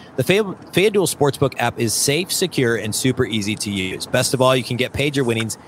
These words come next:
instantly. So join FanDuel today at fanduel dot com slash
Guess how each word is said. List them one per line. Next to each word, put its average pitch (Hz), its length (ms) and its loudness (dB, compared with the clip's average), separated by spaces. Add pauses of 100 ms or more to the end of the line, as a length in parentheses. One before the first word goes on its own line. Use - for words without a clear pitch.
(240)
instantly. 160 460 0
So 131 120 0
join 185 220 4
FanDuel 175 340 2
today 139 220 4
at 123 120 -2
fanduel 139 340 2
dot 117 200 0
com 117 240 -2
slash 107 360 0